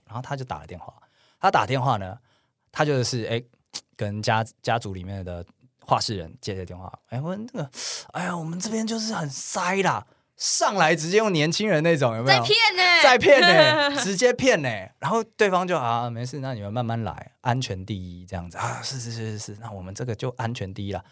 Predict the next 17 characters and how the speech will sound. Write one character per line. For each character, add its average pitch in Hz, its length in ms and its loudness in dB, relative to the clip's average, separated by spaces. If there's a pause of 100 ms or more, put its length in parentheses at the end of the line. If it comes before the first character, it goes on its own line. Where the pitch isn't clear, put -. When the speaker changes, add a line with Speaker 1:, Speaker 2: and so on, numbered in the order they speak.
(240)
Speaker 1:
挂 131 180 4
掉 123 120 6
之 719 160 8
后， 640 60 8 (240)
<laughs> 571 260 2
挂 208 180 12
掉 202 160 8
之 190 80 4
后 185 140 8
跟 170 100 4
我 170 100 4
讲 127 220 0
说 131 160 -4
，“开 120 160 -6
快 110 140 -4
一 - 20 -6
点。” 82 160 -14